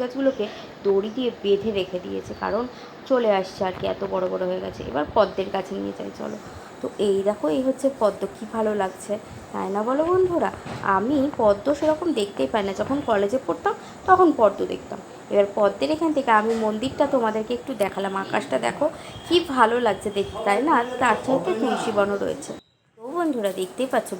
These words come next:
বৃষ্টি হয়েছে বলে গাছগুলোর উপর জল পড়ে আছে, আর বেশ ভালো লাগছে। এটা হচ্ছে নাট মন্দির, এখানে কৃষ্ণের কীর্তন হয় আর কি। তো আরটু পরেই হয়তো কীর্তন হবে, যেহেতু কিন্তু মেঘ মেঘ হয়ে রয়েছে, আমাকে বাড়ি আসতে হবে। আর যেহেতু আমি একা গেছি,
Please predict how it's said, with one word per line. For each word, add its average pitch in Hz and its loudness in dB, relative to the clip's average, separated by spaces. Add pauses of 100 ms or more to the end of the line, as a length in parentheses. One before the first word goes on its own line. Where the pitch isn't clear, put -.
বৃষ্টি 190 -8
হয়েছে 359 2
বলে 220 4 (140)
গাছগুলোর 190 0
উপর 233 2 (120)
জল 196 2 (100)
পড়ে 226 2
আছে, 226 0
আর 254 -6 (160)
বেশ 262 6 (140)
ভালো 190 4
লাগছে। 180 -4 (460)
এটা 202 6
হচ্ছে 381 4 (260)
নাট 285 8 (100)
মন্দির, 185 -2 (160)
এখানে 320 4 (400)
কৃষ্ণের 262 2 (340)
কীর্তন 339 8 (240)
হয় 180 2 (100)
আর 170 -4
কি। 185 -8 (320)
তো 254 0 (100)
আরটু - 2 (100)
পরেই 254 6
হয়তো 320 6 (120)
কীর্তন 262 2
হবে, 196 0
যেহেতু 208 -4
কিন্তু 233 -2 (120)
মেঘ 208 0 (100)
মেঘ 269 0
হয়ে 285 6
রয়েছে, 269 0
আমাকে 247 -2
বাড়ি 262 4 (100)
আসতে 233 -4
হবে। 226 0
আর 220 -2
যেহেতু 233 -4
আমি 254 0
একা 240 -4
গেছি, 214 -4